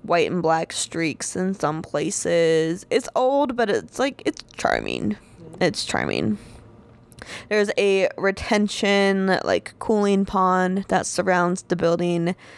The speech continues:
which the property itself is rather isolated from the town, which is very intentional, very standard in reality, in real life, for whiskey factories or any kind of alcohol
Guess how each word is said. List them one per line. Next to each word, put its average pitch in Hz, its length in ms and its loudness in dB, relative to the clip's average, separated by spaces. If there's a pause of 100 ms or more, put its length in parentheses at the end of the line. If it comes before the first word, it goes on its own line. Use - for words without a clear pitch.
(640)
which - 460 -2 (100)
the 208 80 2
property 269 440 2
itself 143 580 0
is 135 540 -4
rather 196 580 2
isolated 185 720 0
from 170 220 -6
the 170 80 -2
town, 165 400 -2
which 156 240 0
is 165 400 0
very 202 320 2
intentional, 175 580 -4
very 160 260 2
standard 147 720 -2 (560)
in 240 220 0
reality, 180 560 0
in 202 160 0
real 190 220 0
life, 139 440 -2
for 147 460 0
whiskey 156 480 -4
factories - 800 -4
or - 180 -2
any 185 440 2
kind 151 200 -2
of - 160 -2
alcohol 76 1000 0